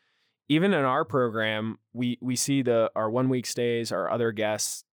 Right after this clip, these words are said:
kind of tend to overdo the exercise and think that that's what's most important, where it's really about resetting the mind.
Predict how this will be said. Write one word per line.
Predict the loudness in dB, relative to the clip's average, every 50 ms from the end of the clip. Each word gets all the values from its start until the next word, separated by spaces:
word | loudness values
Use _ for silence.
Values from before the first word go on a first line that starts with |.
| _ _ _
kind | -6 -4 -2 -2
of | -2 -2 -4 -8
tend | -8 -4 -2 0 2 2 2
to | 2 2 2 2 0 0 -4 _ _ _ _ _ _ _ 0
overdo | 0 2 2 2 0 0 0 -2 0
the | 0 0 0
exercise | 0 -2 -4 -6 -6 -4 -2 0 0 0 0
and | -4 -4 -4
think | -6 -6 -4 -2
that | -2 -2 -2 -4 _ _
that's | -4 -4 -2 -2 -2 -2
what's | -4 -4 -2
most | -4 -4 -4 -4 -6
important, | -8 -6 -4 -4 -2 -2 -2 -4 -4
where | -4 -4 -4
it's | -4 -6 -8 -8 -4
really | -2 0 0
about | 2 2 2 2 0 0
resetting | -4 -6 -8 -8 -6 -6 -6 -8
the | -8 -8
mind. | -6 -4 -4 -2 -2 -2 -4 -6